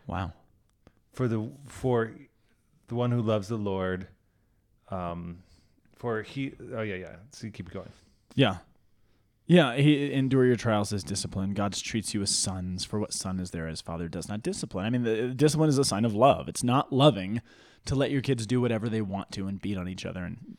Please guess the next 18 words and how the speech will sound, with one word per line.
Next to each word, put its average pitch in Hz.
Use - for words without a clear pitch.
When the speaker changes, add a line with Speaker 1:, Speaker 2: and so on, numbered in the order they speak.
Speaker 1:
that's 123
just, 135
there's 135
no 156
mercy, 147
there's 117
no 117
love 98
there. -
Speaker 2:
No, 151
no, 131
it's 123
really 233
horrible, 117
actually, 110
not 110
being 107
disciplined. 110